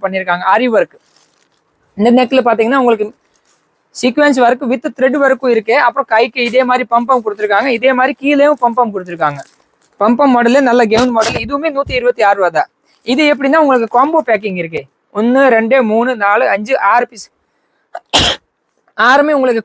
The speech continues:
காம்போ டிசைன், டிஃப்ரெண்ட் டிஃப்ரெண்ட் கலர் சார்ட், வேற வேற டிசைன்ஸ் கலந்து கொடுத்துருக்காங்க. அதனால இதெல்லாம் உங்களுக்கு விக்கிறதுக்கு ரொம்ப ஈஸியா இருக்கும். ஏன்னா ஒரு ஆறு, ஒரு செட் எடுத்தாலும் உங்களுக்கு ஆறு டிசைன் உங்க கைக்கே வந்துடும். அப்போ ரெண்டு மூணு செட் எடுத்தீங்கன்னா நீங்க தாராளமா ஒரு வியாபாரம் ஸ்டார்ட் பண்ணிக்கலாம்.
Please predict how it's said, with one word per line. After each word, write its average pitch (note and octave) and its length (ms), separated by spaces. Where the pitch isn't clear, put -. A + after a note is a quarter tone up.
காம்போ D4+ 320
டிசைன், C4+ 280
டிஃப்ரெண்ட் C4+ 320
டிஃப்ரெண்ட் C4+ 300
கலர் A#3 220
சார்ட், A#3+ 260
வேற B3 220
வேற B3+ 120
டிசைன்ஸ் B3 340
கலந்து B3+ 280
கொடுத்துருக்காங்க. F3+ 440
அதனால B3 300
இதெல்லாம் D4 300
உங்களுக்கு C4+ 280
விக்கிறதுக்கு B3 480
ரொம்ப D4 180
ஈஸியா C4 280
இருக்கும். G#3+ 240
ஏன்னா C4+ 240
ஒரு A3+ 100
ஆறு, B3+ 120
ஒரு B3 160
செட் C#4+ 180
எடுத்தாலும் C4+ 340
உங்களுக்கு B3+ 320
ஆறு C4 180
டிசைன் C4+ 240
உங்க A3 160
கைக்கே A3 320
வந்துடும். F#3 240
அப்போ F#3+ 180
ரெண்டு A#3+ 200
மூணு C4 180
செட் A#3 180
எடுத்தீங்கன்னா A#3 380
நீங்க G3 180
தாராளமா A3 360
ஒரு G3+ 100
வியாபாரம் G3 340
ஸ்டார்ட் E3+ 220
பண்ணிக்கலாம். D3+ 360